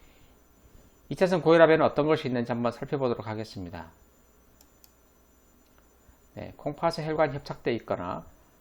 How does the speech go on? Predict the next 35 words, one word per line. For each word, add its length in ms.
갑상선의 640
기능이 280
올라가 340
있을 180
때도 400
혈압이 220
올라갈 280
수가 180
있고요. 440
또는 220
우리가 240
콩팥 400
위에 160
이제 100
부신이라는 640
조직이 320
있는데 480
이 80
부신에 580
종양이 380
있게 200
되면 420
또 220
혈압이 220
올라갈 360
수가 180
있죠. 380
어, 400
대체적으로 340
이 60
차성 220
고혈압 240
같은 260
경우에는 640
이제 340